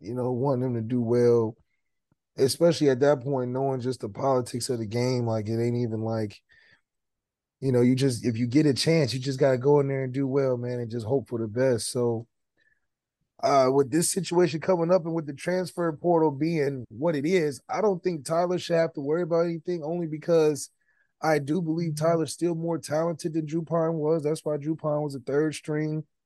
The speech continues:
a year ago and a second string to a guy that was a freshman the year before. So I do think that, uh, this is a u-, more of a unique situation because I don't think there's,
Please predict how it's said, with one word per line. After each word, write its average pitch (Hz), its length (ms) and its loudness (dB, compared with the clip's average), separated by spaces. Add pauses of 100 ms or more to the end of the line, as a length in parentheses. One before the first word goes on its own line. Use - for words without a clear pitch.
(180)
a 120 80 0
year 151 320 4
ago 151 380 4
and 143 100 2
a 131 60 -4
second 156 360 -2
string 156 560 -4 (280)
to 156 180 2
a 139 60 0
guy 143 240 4
that 147 140 4
was 143 200 2
a 135 140 0 (540)
freshman 151 420 -4
the 143 100 -4
year 151 180 -2
before. 143 500 2
So 139 400 2 (540)
I 143 160 0
do 185 240 -2
think 180 280 -2
that, 151 280 2
uh, 143 480 -2 (640)
this 202 220 -2
is 170 140 -6
a 147 140 -4
u-, 151 200 -6
more 175 300 4
of 165 80 0
a 160 60 2
unique 160 360 -4
situation 165 600 0
because 151 300 -2
I 139 80 4
don't 156 300 0
think 151 220 -6
there's, 143 600 -4